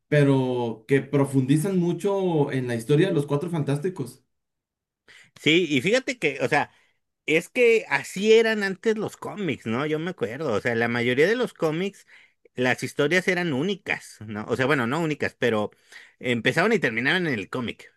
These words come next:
Speaker 2: pues, ¿sí? Porque por la forma en que existían y se distribuían, pues ellos sabían que no era seguro que tú fueras a leer los siguientes seis meses. O sea, ellos decían,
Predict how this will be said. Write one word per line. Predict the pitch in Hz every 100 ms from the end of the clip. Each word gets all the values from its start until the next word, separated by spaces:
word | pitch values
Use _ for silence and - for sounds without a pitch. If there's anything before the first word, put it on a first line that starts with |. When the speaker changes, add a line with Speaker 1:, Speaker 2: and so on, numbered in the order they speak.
| _
Speaker 2:
pues, | - 101 - _ 95
¿sí? | 104 127 - - _ _
Porque | - 127 127 120 - 131 127 127 123 113 - _ _ _ _ _ _
por | 135 135
la | 131 127
forma | 160 156 185
en | 180
que | 180
existían | - - 113 - 143 147 147
y |
se | 123
distribuían, | 117 - 120 123 127 131 139 - - _ _ _ _ _
pues | - 127
ellos | 208 233
sabían | 190 196
que | 214
no | 202
era | 208
seguro | 214 185 156 160 185
que | -
tú | -
fueras | 131 170 180
a | 160
leer | 113 135 147 156 - - _ _ -
los | - 117 117
siguientes | 131 135 151 156
seis | 165
meses. | 156 147 160 175 110 92
O | 113
sea, | 101 107
ellos | 117 160
decían, | 156 123 131